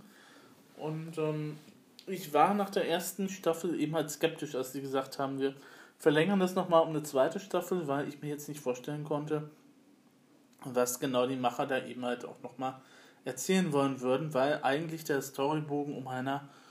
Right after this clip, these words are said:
und die Nachwirkungen und Auswirkungen eben halt, das, was da an der Schule passiert ist, halt tatsächlich auch abgeschlossen war. Also es gab noch ein paar so offene Fragen und noch ein paar Sachen,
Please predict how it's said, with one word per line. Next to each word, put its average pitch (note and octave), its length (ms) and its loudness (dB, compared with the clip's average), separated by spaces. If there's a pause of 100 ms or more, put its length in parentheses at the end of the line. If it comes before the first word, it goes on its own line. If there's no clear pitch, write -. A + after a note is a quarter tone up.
(280)
und C3+ 560 -6
die C3+ 100 0
Nachwirkungen C#3 640 0
und B2+ 140 -8
Auswirkungen B2+ 680 -4
eben B2+ 240 -6
halt, B2+ 240 -2 (640)
das, C#3 180 0
was D3+ 120 2
da D3 100 2
an C3 80 0
der C#3 80 -2
Schule G3 260 2
passiert D#3 460 -2
ist, - 280 -6 (460)
halt C#3 160 0
tatsächlich D3+ 440 -2
auch C3+ 80 -4
abgeschlossen B2 720 -2
war. A2 340 2 (140)
Also B2+ 280 -2 (120)
es - 160 -8
gab D3+ 260 6
noch F3+ 160 -4
ein D#3 80 -6
paar D3 260 4
so C3+ 300 -2
offene E3 360 -2
Fragen E3 580 0
und D3 80 -8
noch C#3+ 80 -6
ein C#3 80 -10
paar C3 180 -2
Sachen, D3+ 400 -4